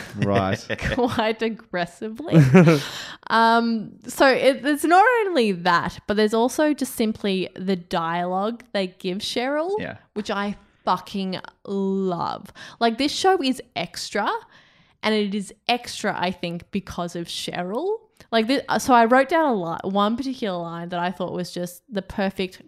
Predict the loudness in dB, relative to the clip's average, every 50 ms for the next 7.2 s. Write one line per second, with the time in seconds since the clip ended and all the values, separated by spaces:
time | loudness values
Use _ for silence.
0 | _ -14 -8 -4 -4 -4 -4 -6 -10 _ _ -12 -12 -12 -12 -12 -8 -6 -4 -4
1 | -4 -4 -6 -6 -6 -6 -6 -6 -8 -8 _ -20 -20 _ _ _ _ _ -18 -16
2 | -8 -4 -2 -2 0 -2 -4 -4 -4 -2 -2 -2 -4 -4 -6 -6 -6 -4 -4 -4
3 | -4 -6 -8 -12 -16 -16 -18 _ _ _ _ -20 -20 -20 _ _ -4 -2 -2 0
4 | -2 0 -2 -2 -2 0 0 0 0 0 -6 -6 -2 0 0 0 0 0 -2 -4
5 | -6 -10 _ _ _ _ _ _ _ _ _ _ _ _ _ _ -20 _ -4 -2
6 | 0 0 0 0 -2 -2 0 0 0 0 0 -2 -2 -4 -6 -4 -4 -4 -4 -4
7 | -6 -8 -8